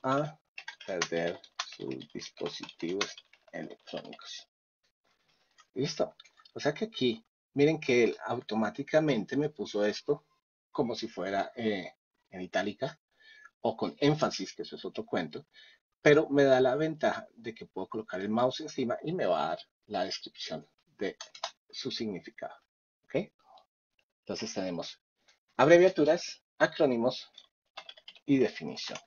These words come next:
que es diferente a las listas de definición, porque las listas son varios, básicamente. Eh, este también es una cosa interesante y tiene que ver con, eh, el details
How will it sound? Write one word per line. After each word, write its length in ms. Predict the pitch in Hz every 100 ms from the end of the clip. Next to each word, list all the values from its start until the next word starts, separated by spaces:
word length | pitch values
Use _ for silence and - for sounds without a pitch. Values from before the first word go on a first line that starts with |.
| -
que 160 | 104
es 60 | 110
diferente 460 | 143 120 101 -
a 40 | 131
las 120 | 104
listas 400 | 90 92 - 110
de 80 | 113
definición, 480 | 101 135 143 180 180
porque 220 | - -
las 120 | 82
listas 300 | 87 - -
son 180 | 107 95
varios, 360 | 85 - -
básicamente. 680 | - - - - - - _ _ _ - - - - - - - _ _ _ _ _ _ _ - - _ -
Eh, 320 | 175 170 165 - _ _ _ _ _ _ _ _ -
este 360 | - 226 - 233
también 400 | 208 175 185 190
es 200 | 196 202
una 160 | 202
cosa 220 | 196 196
interesante 1300 | 202 - _ _ _ _ - 175 131 147 143 143 170 170
y 160 | 160 147
tiene 240 | 123 139
que 180 | - 151
ver 260 | 156 156 - - - _ _ _ _ _ _ _ _ _ _ _ _ _
con, 420 | - 156 151 151 -
eh, 400 | 131 120 113 104 - _ _ _ _ _ _ -
el 180 | 127 113
details 560 | 113 - 139 175 180